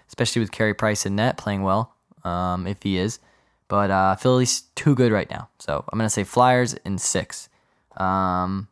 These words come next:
next series is going to be Tampa versus, uh, Columbus or Toronto. And you know what? Um, Tampa lost, um, Victor Hedman, and I think that's gonna make a big difference in their defense, and I think they're just gonna get scored on more than they should.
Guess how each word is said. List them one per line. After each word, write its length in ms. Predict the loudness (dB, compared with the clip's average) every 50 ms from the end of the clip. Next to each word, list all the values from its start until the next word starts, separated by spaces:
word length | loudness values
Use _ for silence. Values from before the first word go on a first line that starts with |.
| _ _ _ _ _ _ _ _ -14 -14 -14 _ _ _ _ _ _ _ _ _ _
next 180 | 0 0 2
series 300 | 4 4 6 6 4 4
is 100 | 2 -2
going 200 | -2 -2 -2 -2
to 80 | -2 -4
be 100 | -6 -6
Tampa 380 | -4 0 0 0 0 0 -2 0
versus, 440 | 0 0 0 0 -4 -6 -6 -4 -2
uh, 260 | 0 2 2 2 0
Columbus 480 | -2 -2 0 0 2 2 0 0 -2 -6 -4
or 180 | -2 -2 -2 -2
Toronto. 500 | -2 0 2 2 2 2 2 0 -2 -2 -4
And 140 | -4 -4 0
you 60 | 0
know 120 | 2 2
what? 300 | 4 4 4 2 0 -2 -4
Um, 520 | -2 0 0 2 0 0 -2 -4 -6 -10 -14 _ _ _ _ -20 -20 -20 _ _ _ _ _ _ _ _ _ _ _ _ _ _ _
Tampa 240 | 0 2 4 4 6
lost, 640 | 6 8 8 8 6 6 4 0 -2 -4 -8 -10 -12 -6 -4
um, 560 | -2 0 0 2 2 2 2 0 0 -2 -6 -8 _ _ _ _ _ -2
Victor 300 | -2 0 0 2 0 0
Hedman, 420 | 0 0 0 0 0 0 0 0
and 160 | 0 0 0
I 80 | 0 0
think 160 | 0 0 0
that's 220 | 0 -2 -4 -4
gonna 140 | -4 -2 -2
make 140 | -2 -2 -4
a 40 | -2
big 200 | -2 -2 0 0
difference 460 | 0 -2 0 0 -2 0 -2 -2 -2
in 60 | -2
their 120 | -2 -2 -2
defense, 460 | -2 -4 -2 -2 -2 -2 -2 -2 -4
and 60 | -4
I 40 | -4
think 140 | -4 -4 -4
they're 80 | -4
just 120 | -4 -4 -4
gonna 120 | -4 -4
get 140 | -4 -6 -8
scored 240 | -6 -4 0 0 2
on 120 | 0 0
more 180 | 0 -2 -2 -2
than 100 | -2 -4
they 100 | -4 -4
should. 300 | -4 -4 -4 -4 -4